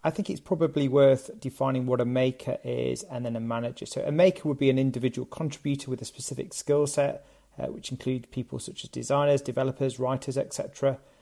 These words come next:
And managers are those people that coordinate projects, manage teams, and develop their direct reports, making sure that their team is moving forward. Each of these distinct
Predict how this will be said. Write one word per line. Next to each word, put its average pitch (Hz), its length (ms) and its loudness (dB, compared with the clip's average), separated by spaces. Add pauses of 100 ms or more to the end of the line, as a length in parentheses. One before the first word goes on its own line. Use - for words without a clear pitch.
(260)
And 160 260 0
managers 180 520 2
are 147 200 4
those 143 220 4
people 139 300 -6
that - 160 -6
coordinate 143 480 0
projects, - 520 0
manage 143 360 -2
teams, 135 320 -2
and 135 180 -6
develop 180 380 4
their 151 160 8
direct 139 240 6
reports, - 640 -2 (340)
making 151 320 0
sure 139 500 4 (240)
that - 120 -8
their 135 120 2
team 131 420 -2
is 127 200 -6
moving 120 320 -2
forward. 135 540 -2 (400)
Each 208 260 -2
of 165 60 -4
these 165 180 0
distinct 156 560 -4